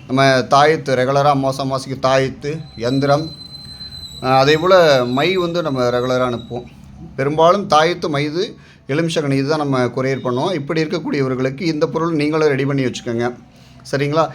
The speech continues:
இப்ப அம்மாவுக்கு வந்து பாத்தீங்கன்னா, அம்மா வாராகியுடைய எந்திரம் சின்னதா அந்த தாயத்துக்குள்ள அடங்குற அளவுக்கு எழுதிட்டு, அதுல அஷ்டகர்ம மை தடவி அடைச்சு தாயத்தை ரெடி பண்ணி வச்சுக்கோங்க. அதுக்கு உண்டான கயிறு கோர்த்து எடுத்து வச்சுக்கோங்க. அதே போல வந்து பாத்தீங்கன்னா, ஒரு குப்பியில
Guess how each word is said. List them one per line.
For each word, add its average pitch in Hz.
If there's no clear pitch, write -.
இப்ப 165
அம்மாவுக்கு 147
வந்து 139
பாத்தீங்கன்னா, 139
அம்மா 147
வாராகியுடைய 135
எந்திரம் 131
சின்னதா 139
அந்த 139
தாயத்துக்குள்ள 127
அடங்குற 120
அளவுக்கு 120
எழுதிட்டு, 117
அதுல 135
அஷ்டகர்ம 139
மை 120
தடவி 127
அடைச்சு 135
தாயத்தை 131
ரெடி 123
பண்ணி 123
வச்சுக்கோங்க. 113
அதுக்கு 131
உண்டான 127
கயிறு 123
கோர்த்து 120
எடுத்து 110
வச்சுக்கோங்க. 113
அதே 160
போல 175
வந்து 143
பாத்தீங்கன்னா, 135
ஒரு 151
குப்பியில 160